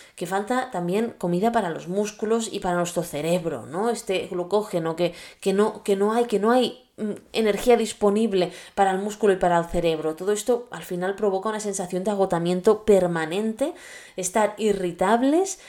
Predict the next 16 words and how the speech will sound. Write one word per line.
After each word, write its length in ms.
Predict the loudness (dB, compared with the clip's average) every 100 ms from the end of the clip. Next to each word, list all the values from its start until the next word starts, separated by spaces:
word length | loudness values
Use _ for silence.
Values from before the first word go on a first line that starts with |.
| -6
y 40 | -2
además 300 | -2 -2 -4
una 140 | -4
limitada 500 | -4 -4 -4 -6 -4
capacidad 440 | -2 0 0 0 0
de 60 |
entrenamiento 500 | 2 0 -2 -4 -4
y 40 | -2
recuperación. 840 | -2 -4 -10 -10 -4 -2 -2 -4 -18 -20 -20 -12
Luego 280 | -2 0 0
también 960 | -2 -2 -2 -4 -6 -4 -4 -4 -6 -14 -20 _ -4
va 100 | -2
unido 300 | 0 2 2
a 60 |
debilidad 460 | 0 0 -2 -4 -6
muscular 640 | -6 -2 -2 -2 -4 -8